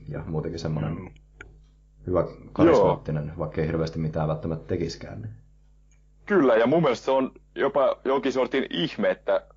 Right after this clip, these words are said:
Speaker 3: näinkin, tota noin, paljon hän kuitenkin hävisi sitten Paul Heymanille, että kun nämä kaksi pistää samalle viivalle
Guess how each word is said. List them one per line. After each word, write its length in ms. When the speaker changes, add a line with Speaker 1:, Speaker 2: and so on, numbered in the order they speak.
Speaker 3:
näinkin, 580
tota 200
noin, 300
paljon 380
hän 180
kuitenkin 300
hävisi 300
sitten 220
Paul 180
Heymanille, 480
että 300
kun 140
nämä 120
kaksi 240
pistää 220
samalle 360
viivalle 440